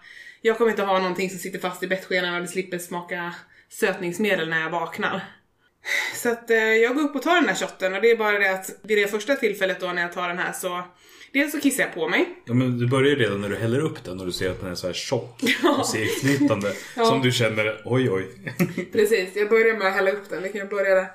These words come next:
Speaker 1: Och den är så här riktigt jävla simmig, liksom. Vit, simmig vätska.
Speaker 2: Halvtrögflytande
Speaker 1: Ja,
Speaker 2: tjock.
Speaker 1: och så luktar det liksom pepparmint och man bara, "Ugh."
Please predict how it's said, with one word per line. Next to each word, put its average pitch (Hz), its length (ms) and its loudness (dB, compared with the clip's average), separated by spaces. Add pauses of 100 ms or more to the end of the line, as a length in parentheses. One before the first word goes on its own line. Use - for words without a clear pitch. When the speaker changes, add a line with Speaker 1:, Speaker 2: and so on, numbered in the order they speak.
(120)
Speaker 1:
Och 196 80 -12
den 208 80 -8
är 175 80 -2
så 180 100 -4
här 175 120 0
riktigt 185 340 -6
jävla 151 380 0
simmig, 214 720 -2
liksom. - 360 -6 (400)
Vit, 240 360 -2
simmig 165 800 -4
vätska. 175 480 -4 (880)
Speaker 2:
Halvtrögflytande 90 1200 -4
Speaker 1:
Ja, 170 380 2
Speaker 2:
tjock. - 320 -18
Speaker 1:
och 208 120 0
så 233 80 6
luktar 190 400 0
det 165 100 0
liksom 156 320 0 (200)
pepparmint 180 640 -2
och 180 60 -4
man 170 160 0
bara, 160 260 0
"Ugh." 247 440 6